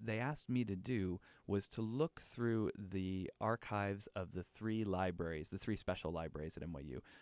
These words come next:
So there's Fales, which is, has the downtown collection. There's the University Archives, which is about N Y U,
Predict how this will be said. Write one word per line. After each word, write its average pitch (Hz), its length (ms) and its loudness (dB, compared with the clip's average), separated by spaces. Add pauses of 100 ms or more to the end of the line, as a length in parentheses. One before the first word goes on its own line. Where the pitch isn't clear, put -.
So 80 420 0 (240)
there's 90 220 -2
Fales, 95 500 0
which 85 220 -6
is, 82 260 -6
has 95 200 -4
the 85 100 -4
downtown 87 580 -2
collection. 82 560 -6 (400)
There's 87 320 -2
the 92 100 -4
University 90 440 2
Archives, 87 400 0
which - 80 -18
is - 40 -10
about - 160 -4
N 87 120 -2
Y 87 120 -2
U, 87 280 -4